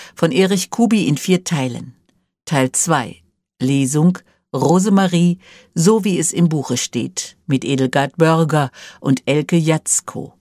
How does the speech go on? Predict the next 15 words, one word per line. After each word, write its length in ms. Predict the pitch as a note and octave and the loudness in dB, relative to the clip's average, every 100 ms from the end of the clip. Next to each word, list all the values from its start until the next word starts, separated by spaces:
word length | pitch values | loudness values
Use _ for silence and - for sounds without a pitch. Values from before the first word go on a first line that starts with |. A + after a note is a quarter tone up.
| _ _ _ | _ _ _
Saal 580 | A#2+ C3 C3+ C3+ D3 D#3 | -2 0 2 2 0 -4
im 200 | C3+ C#3 | -2 0
B 120 | B2+ A#2+ | 2 0
I, 420 | B2+ C3 D3 E3+ - | 2 0 0 -6 -8
drei 320 | D#3 C3+ - | -2 -2 -4
Euro. 460 | F#2 F#2 F#2 - - _ _ _ _ _ _ _ _ - - - - | -8 -10 -12 -18 -20 _ _ _ _ _ _ _ _ -20 -20 -20 -4
Dreißigster 600 | D#3 F3+ A3+ G3+ A3+ - | 0 0 0 0 0 0
Oktober, 440 | F#3+ G#3+ G3 G3 | 0 2 4 4
siebzehn 400 | F#3 F#3 - E3+ | 2 2 0 2
Uhr 100 | E3+ | 4
dreißig. 760 | E3+ F3 F3+ - - - - _ _ _ _ _ _ _ | 4 2 2 -2 -8 -14 -18 _ _ _ _ _ _ _
Frankfurt 640 | - C#3+ C#3+ - F3+ F3 | -4 -2 -2 -2 0 0
liest 280 | F#3 F3 - | 2 0 0
ein 160 | D#3+ E3 | 0 2
Buch. 440 | F3 C3 - - | 2 -2 -10 -20